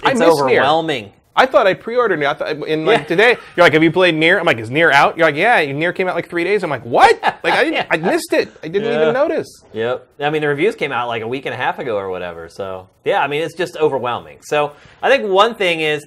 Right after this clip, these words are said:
Speaker 2: at the end of this year, I think we're gonna come back to this.
Speaker 1: Mm-hmm.
Speaker 2: And we'll do, like, the tally, and we'll be like, "Hey, this is what came out."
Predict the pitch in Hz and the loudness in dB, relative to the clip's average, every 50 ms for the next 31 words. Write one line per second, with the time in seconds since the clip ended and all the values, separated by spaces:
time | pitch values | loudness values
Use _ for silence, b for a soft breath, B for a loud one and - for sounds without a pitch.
0 | - 143 151 143 151 160 156 180 190 185 170 170 156 - 160 165 160 151 139 135 | -6 -6 -6 -6 -4 -6 -4 -4 -4 -2 -4 -4 -6 -4 -2 0 0 2 0 0
1 | 131 127 - - 139 143 151 151 151 151 143 139 139 - - 156 147 127 127 113 | -4 -6 -4 -4 0 0 0 -2 -2 -4 -4 -4 -6 -6 -6 -8 -4 -2 -2 -2
2 | 113 - - 95 87 82 76 - - - _ _ _ - 87 98 110 104 101 _ | -2 -4 -8 -14 -14 -14 -14 -16 -18 -20 _ _ _ -20 -16 -14 -14 -16 -16 _
3 | _ - 107 107 110 110 113 113 117 113 104 123 135 135 131 127 120 117 117 - | _ -10 -8 -6 -6 -6 -6 -6 -8 -8 -6 -6 -6 -4 -4 -6 -8 -10 -14 -8
4 | - 139 123 120 120 113 107 98 98 101 107 101 117 113 110 - 131 131 151 165 | -4 -2 0 0 0 -2 -4 -6 -10 -12 -12 -10 -10 -10 -10 -6 -6 -6 -6 -6
5 | 127 85 - _ _ 104 123 120 143 135 131 147 151 147 - - 170 156 151 156 | -8 -10 -14 _ _ -14 -14 -12 -12 -12 -6 -6 -6 -6 -6 -12 -10 -8 -6 -4
6 | 160 160 170 170 - - | -2 0 0 -2 -2 -6